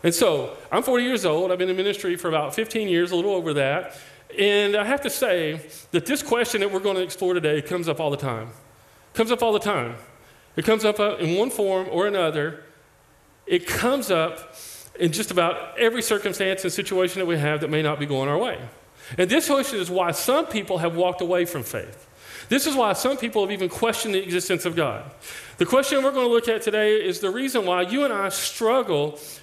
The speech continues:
with maybe understanding the character and who God is. And so the question today comes out of a poll that went nationwide, and the question that was asked of people in this nation was this: "If you could ask God one question,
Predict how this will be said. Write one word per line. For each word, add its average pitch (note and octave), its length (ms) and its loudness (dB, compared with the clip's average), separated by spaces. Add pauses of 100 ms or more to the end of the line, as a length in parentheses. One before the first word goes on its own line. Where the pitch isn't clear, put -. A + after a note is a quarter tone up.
with F3+ 220 0
maybe G#3 240 2
understanding G3 600 0
the F3+ 40 -2
character E3+ 380 -2
and F3+ 80 -2
who D#3+ 100 -2
God F#3 200 -2
is. - 320 -12 (2250)
And E3 80 -2
so G#3 80 2
the F3 40 4
question C#4+ 460 0
today C3+ 480 0 (2000)
comes G3+ 260 2
out G3 140 2
of G3+ 80 0
a G#3+ 80 2
poll C3 500 -2 (560)
that C#3+ 80 -2
went D3 160 0
nationwide, C3+ 640 0
and B2+ 100 -6
the B2+ 60 -8
question E3+ 400 0
that C#3 100 0
was C3+ 160 -2
asked D3 300 0
of C#3 100 -6
people C#3 320 -4
in B2+ 60 -2
this C#3 160 -4
nation A#2+ 320 -2
was A2+ 160 -2
this: G#2+ 260 -4
"If A#2+ 140 -8
you G#3+ 60 -2
could - 120 -2
ask C3 280 -6
God C#3+ 260 -4
one B2+ 160 -4
question, - 400 -8